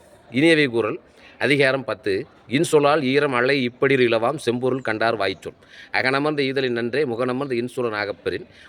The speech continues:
முகத்தானமர்ந்து இனிது நோக்கி அகத்தானாம் இன்சொலிதனதே அறம். துன்புறும் துவாமை இல்லாகும் யார் மாட்டும் இன்புறும் இன்சொல்லவர்க்கு. பணிவுடையன் இன்சொலனாதல் ஒருவர்க்கு அணியல மற்று பிற. அல்லவை தேய அறம் பெருகும் நல்லவை நாடு இனிய சொல். நயனின்று நன்றி பயக்கும் பயனின்று பண்பின் தலை பிரியா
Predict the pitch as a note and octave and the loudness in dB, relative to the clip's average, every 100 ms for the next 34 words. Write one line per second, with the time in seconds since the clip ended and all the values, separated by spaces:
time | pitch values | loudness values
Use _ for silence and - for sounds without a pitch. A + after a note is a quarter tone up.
0 | - A2 B2+ B2+ A#2+ A2+ C3+ C#3+ A#2+ B2 | -4 -2 0 0 0 -2 -2 -2 0 0
1 | A#2 A2+ D3+ A2 B2 - A#2 A#2 G#2+ B2+ | -2 -2 -2 -2 -2 -2 0 0 -2 -2
2 | A#2+ A2+ G#2 A2+ G2 E2 - _ - - | -2 0 0 0 0 -4 -10 _ -20 -20
3 | _ _ _ _ - D#3+ D3+ D3 D#3+ C#3+ | _ _ _ _ -2 0 4 2 2 0
4 | C#3+ C#3+ C#3+ C3 C3 C#3 B2 A#2 A2+ B2 | 4 4 4 2 2 2 0 0 -2 -2
5 | A#2+ A#2+ C3 A#2+ A#2+ B2+ B2 - B2 B2+ | -4 -4 -4 -4 -4 -4 -6 -4 -4 0
6 | G#2+ F2+ - - _ _ - - A#2+ D#3 | -2 -2 -6 -14 _ _ -20 -6 0 2
7 | D#3+ C#3 C3 D3 C3 C3 B2+ A#2 A2+ C3 | 2 2 0 -2 -6 -4 -4 -2 -2 -2
8 | A2+ A2 A2 C3+ A2 A2 A#2 B2 G#2 F#2 | -2 -2 -4 -2 -4 -2 -2 -2 -4 -6
9 | G#2+ F#2+ D2 - _ _ A2 D3 D#3+ D3 | -6 -6 -8 -10 _ _ -4 0 0 0
10 | B2+ C#3 C#3+ A#2+ C#3 A#2+ A2 C3+ C3 A#2 | 0 2 2 0 -2 -2 -4 -4 -4 -2
11 | C3+ A#2+ A2+ A#2 A2+ G#2+ A2+ G#2+ F#2 - | -2 -2 -2 -4 -6 -8 -8 -8 -12 -20
12 | _ - - - G#2+ C#3+ D#3 D3 E3+ C3 | _ -20 -20 -8 -2 0 0 0 0 0
13 | C3+ D3+ A#2+ A#2+ A#2 F#2+ G#2 A#2+ C#3 A#2+ | -2 -4 -2 -2 -2 -6 -2 0 2 0
14 | A#2+ A2 A#2 B2 B2+ G#2+ A2+ A#2+ G#2+ A2 | -2 -2 -2 -2 -4 -2 0 -2 -4 -4
15 | A2 | -4